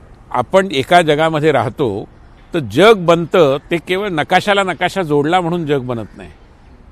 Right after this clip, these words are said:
तर ते माणसांमुळे बनतं. आणि माणसांचं भावविश्व ही आपल्या सांस्कृतिक, अ, संचितातून समोर येणारी गोष्ट आहे किंवा भावविश्वामध्ये सांस्कृतिक संचित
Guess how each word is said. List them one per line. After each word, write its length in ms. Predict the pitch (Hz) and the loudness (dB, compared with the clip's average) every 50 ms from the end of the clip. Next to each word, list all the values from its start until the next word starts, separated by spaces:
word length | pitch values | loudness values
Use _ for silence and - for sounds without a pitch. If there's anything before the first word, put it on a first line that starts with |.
| - - - _ - - - - - | -20 -20 -20 _ -20 -20 -20 -6 0
तर 160 | - 190 214 220 180 - - | 2 4 4 2 0 -2 0
ते 240 | 202 202 208 220 233 | 2 2 2 2 2
माणसांमुळे 760 | 190 165 147 147 151 151 - 220 220 226 202 185 175 170 | 0 0 0 0 -2 -2 0 0 0 2 2 2 2 0
बनतं. 360 | 151 117 107 98 92 - - 107 92 - - - - - - - - - - | 0 -2 -4 -8 -10 -12 -16 -18 -18 -20 -20 -20 -20 -20 -20 -20 -20 -10 -6
आणि 160 | - 143 175 | -4 -2 -2
माणसांचं 640 | 175 151 139 139 143 139 - 196 196 202 175 - 208 | 0 -2 -2 -2 -2 -4 -2 -2 -2 -2 -2 -2 -2
भावविश्व 800 | 190 143 123 131 139 175 208 220 233 233 196 - - 156 127 104 87 - - - - - - - _ _ - - | -2 0 2 2 4 4 4 2 0 -2 -4 -4 -6 -6 -6 -6 -8 -10 -16 -20 -20 -20 -20 -20 _ _ -18 -10
ही 320 | - 185 202 220 233 247 | -6 -4 -2 -2 -2 -4
आपल्या 600 | 262 - - 160 - - 170 175 185 190 202 220 - - - | -2 -2 -2 -2 -2 -2 0 2 2 2 2 0 -2 -8 -16
सांस्कृतिक, 840 | - - 151 147 147 - - - 175 175 143 - 196 180 - - - | -10 -8 -6 -6 -6 -6 -6 -6 -6 -6 -4 -6 -8 -8 -10 -8 -6
अ, 260 | 185 185 185 190 185 | -4 -2 -2 -2 -4
संचितातून 1040 | - - 165 147 139 123 - 165 147 - 175 165 156 - - 196 208 226 240 - - | -4 -4 -6 -6 -4 -6 -8 -6 -2 0 0 0 0 0 -2 -2 -2 -2 -4 -10 -16
समोर 380 | - - - 165 165 185 190 185 | -12 -6 -6 -4 -2 -2 -2 -2
येणारी 500 | 170 156 143 143 143 139 135 131 135 131 | -2 -4 -4 -4 -4 -4 -4 -4 -4 -6
गोष्ट 320 | 104 107 104 - - - | -8 -10 -10 -12 -14 -16
आहे 180 | - - - - - _ - - - - - - - - - | -16 -16 -18 -20 -20 _ -20 -20 -20 -20 -20 -20 -20 -16 -10
किंवा 340 | - 156 156 170 185 208 226 | -8 -6 -4 -2 -2 -2 -4
भावविश्वामध्ये 1000 | 175 131 110 117 120 156 180 180 175 175 156 - - 165 180 180 180 180 180 202 196 | -4 -4 -2 0 0 2 2 0 0 0 -2 -2 -2 0 0 0 0 0 -4 -4 -4
सांस्कृतिक 520 | - 175 147 147 - 170 170 151 202 165 | -4 -6 -8 -6 -6 -8 -8 -8 -10 -10
संचित 400 | - - 160 156 143 - 190 202 | -8 -6 -6 -6 -4 -2 -2 -2